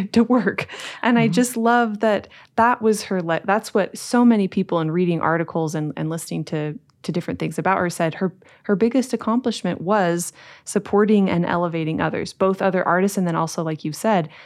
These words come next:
Speaker 1: those in the community who maybe wouldn't have had access to the arts. So what kind of is meant by this being, that, that being her biggest legacy? And I think also what can we learn from that example?
Speaker 2: So she had,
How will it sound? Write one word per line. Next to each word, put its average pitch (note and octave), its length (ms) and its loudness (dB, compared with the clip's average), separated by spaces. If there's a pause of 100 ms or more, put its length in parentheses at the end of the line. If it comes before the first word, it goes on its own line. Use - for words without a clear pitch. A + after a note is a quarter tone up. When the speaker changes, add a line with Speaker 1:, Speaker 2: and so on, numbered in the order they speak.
(120)
Speaker 1:
those F3+ 220 2
in E3+ 80 0
the E3 80 -2
community F3 440 0
who E3+ 100 -2
maybe D#3+ 280 -2
wouldn't D#3 280 -2
have D#3+ 120 -6
had D#3 320 -6
access - 600 -6
to - 440 -6
the - 120 -4
arts. - 400 -4 (520)
So G#3+ 380 2
what C#4 240 0
kind D4+ 220 2
of B3 100 0
is G3+ 140 2
meant G3 240 2
by E3 160 0
this D3+ 380 -4
being, E3 480 -4
that, F3+ 180 -2
that E3 160 0
being E3+ 160 -2
her F3 80 -2
biggest E3 340 -4
legacy? D#3+ 540 -2 (360)
And F#3 140 2
I F#3 80 2
think G3+ 220 2
also F#3 320 0
what E3+ 320 -2
can F3+ 180 0
we E3 160 -2
learn D#3+ 420 -2
from D#3 320 -6
that D#3+ 240 -6
example? - 640 -10 (920)
Speaker 2:
So G3 340 0
she G#3 240 -2
had, A#3+ 420 0